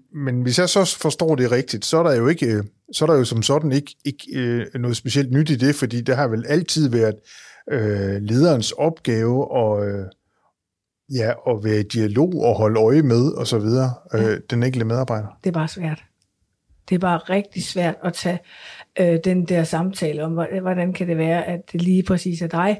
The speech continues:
Speaker 2: der, fordi det er nogle gange bare nemt at sige, "Jamen, er der nogen," det, det bliver normalt, og så lige pludselig er der ikke nogen, der savner vedkommende,
Speaker 1: Mm.
Speaker 2: fordi det er, men det der med at have modet til at gå ind i det, og være undersøgende, og
Speaker 1: Mm.
Speaker 2: også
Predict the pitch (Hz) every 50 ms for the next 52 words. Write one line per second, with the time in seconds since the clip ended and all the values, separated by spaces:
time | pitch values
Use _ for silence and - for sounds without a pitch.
0 | - - - 180 165 156 - _ - _ _ _ - _ _ - - 196 214 214
1 | 226 226 226 240 247 247 262 262 262 269 269 277 254 240 254 269 277 277 277 -
2 | - 220 214 208 - 226 214 202 196 190 196 190 190 180 170 185 185 185 185 190
3 | 196 202 208 202 190 180 175 - 196 185 - _ _ - - 202 202 214 196 185
4 | 175 170 170 160 156 156 165 185 185 180 175 170 170 165 160 151 151 - - -
5 | - 190 185 180 180 180 196 196 - 196 196 190 175 165 165 170 180 175 175 165
6 | 160 - - 143 143 170 185 180 160 165 175 175 - - 143 143 139 127 120 117
7 | - 160 170 165 160 196 190 175 165 170 185 - - - 185 196 196 190 190 190
8 | - - - - - 233 240 220 208 202 208 190 202 196 - - - 170 214 220
9 | 220 226 247 254 254 233 214 - - - _ _ _ _ _ _ _ _ _ -
10 | - - 233 220 214 - 147 - - 285 294 247 196 175 170 175 170 165 - _
11 | _ _ - 220 208 202 - - 208 202 190 - - 208 220 233 220 - - 175
12 | 170 170 170 - - 220 220 143 127 117 104 98 -